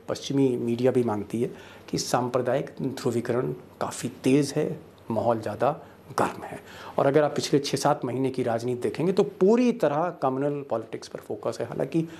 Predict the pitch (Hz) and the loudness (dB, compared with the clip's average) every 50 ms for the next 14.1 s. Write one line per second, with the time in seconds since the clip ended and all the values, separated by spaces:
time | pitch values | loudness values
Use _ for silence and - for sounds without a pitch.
0 | - - - - - 139 135 135 139 180 165 147 165 170 - 143 143 - - - | -16 -18 -20 -4 2 4 4 6 6 4 4 4 0 0 0 -2 -2 -4 -8 -16
1 | - - - - 127 - - - - - - 151 147 151 - - 151 151 - 170 | -20 -20 -6 -6 -4 -4 -4 -6 -8 -10 -8 -8 -8 -8 -2 -2 -2 2 4 2
2 | 160 160 - 151 143 139 143 - 139 120 113 131 123 - - 165 - - 123 135 | 2 4 4 4 4 4 2 0 0 0 0 0 -2 -2 -4 -10 -8 -2 0 0
3 | 131 110 104 - - - - - - - 139 123 - 175 175 131 131 120 131 143 | 0 0 -2 -8 -16 -20 -20 -20 -8 -4 -4 2 4 4 4 4 2 2 2 2
4 | 139 127 135 139 131 131 131 123 120 123 123 123 139 175 - - - - - - | 2 4 2 2 0 0 -4 -4 -2 -2 -2 -2 -2 -4 -6 -10 -18 -20 -20 -20
5 | - - - - - - - - - - - - - - - 151 139 135 131 120 | -20 -20 -20 -20 -20 -20 -20 -20 -20 -20 -16 -12 -12 -2 2 4 4 6 4 4
6 | 107 - - 117 110 107 104 - 104 107 107 110 107 - 107 110 107 107 - - | 0 0 -2 -4 -4 -2 -2 -2 -2 -2 -2 -4 -4 -4 -4 -4 -4 -4 -4 -4
7 | - 151 - 160 135 123 - 131 120 117 113 110 120 120 117 123 113 - 120 113 | -4 0 2 2 2 2 2 2 2 2 0 0 0 0 0 0 0 0 -2 -2
8 | 104 - - - - 110 104 - - - - 117 123 - - - - - - - | -2 -6 -8 -6 -8 -8 -8 -6 -8 -8 -6 -6 -8 -8 -8 -12 -16 -18 -18 -18
9 | - - - - - 202 220 220 220 180 190 180 180 196 190 - - - 196 185 | -18 -18 -18 0 2 2 2 4 6 6 6 6 6 4 0 0 -6 -6 -4 -2
10 | 180 165 139 127 - 165 170 165 - - 135 127 - 165 156 160 - - - 156 | -2 -2 -2 -2 -2 -2 -2 -2 0 -2 -2 2 2 2 2 2 -2 -2 0 2
11 | 151 147 139 - - - 151 135 - - 127 123 143 135 131 131 117 131 127 123 | 2 2 0 -2 -8 -10 -10 -8 -6 -6 -4 -4 -4 -2 0 0 0 0 0 0
12 | 120 113 113 - - - 117 117 - 127 113 107 110 104 - - - - 123 147 | 0 -2 -4 -6 -6 -6 -6 -4 -2 -2 -2 -2 -4 -8 -12 -6 -2 2 4 4
13 | 160 165 160 151 139 135 120 120 117 - 135 131 131 127 123 131 123 117 127 123 | 6 6 6 4 4 2 0 -4 -2 -2 -2 -2 -2 -4 -4 -4 -2 0 0 0
14 | 117 | 0